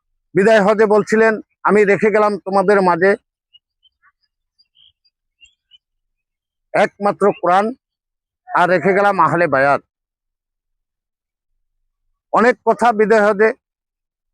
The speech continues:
প্রিয় বন্ধুরা, আহলে বায়াত কোরআনে উল্লেখ আছে, তিপ্পান্ন জায়গায় বলা হয়েছে, "উছিলার মাধ্যমে আসো।" অতএব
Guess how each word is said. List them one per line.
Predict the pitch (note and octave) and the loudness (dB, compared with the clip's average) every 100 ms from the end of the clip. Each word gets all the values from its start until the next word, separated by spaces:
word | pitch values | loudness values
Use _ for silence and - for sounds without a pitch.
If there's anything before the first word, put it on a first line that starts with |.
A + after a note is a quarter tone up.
| - | -2
প্রিয় | F#3+ | 0
বন্ধুরা, | G3 G#3 G#3+ A3 | 2 2 2 2
আহলে | G3 F#3+ G#3 | 2 2 0
বায়াত | F3+ F#3 G#3+ G#3 _ _ _ _ _ _ _ _ _ | 0 0 0 -4 _ _ _ _ _ _ _ _ _
কোরআনে | F3 G3 G3+ G3+ F#3+ _ _ | -2 0 2 0 -2 _ _
উল্লেখ | F#3 G3+ G3 | 0 2 2
আছে, | G#3 - G#3 _ _ _ _ _ _ _ _ _ _ _ _ | -2 -2 -6 _ _ _ _ _ _ _ _ _ _ _ _
তিপ্পান্ন | C4 - - A#3 A#3 G3 | -4 -2 0 0 0 0
জায়গায় | G#3 G#3+ A3 | 0 2 2
বলা | G#3 G#3+ | 2 2
হয়েছে, | G#3+ G3+ G#3+ G#3 - | 2 0 -2 -2 -6
"উছিলার | F#3 - G#3+ G3+ | -4 0 0 0
মাধ্যমে | F#3 F3 C#3 F#3+ G3 - _ _ _ _ | 0 -2 -2 0 -2 -4 _ _ _ _
আসো।" | A#2+ - - - _ _ _ _ _ _ _ _ - | -4 -2 -6 -8 _ _ _ _ _ _ _ _ -6
অতএব | E3 G3 A3+ | -4 0 0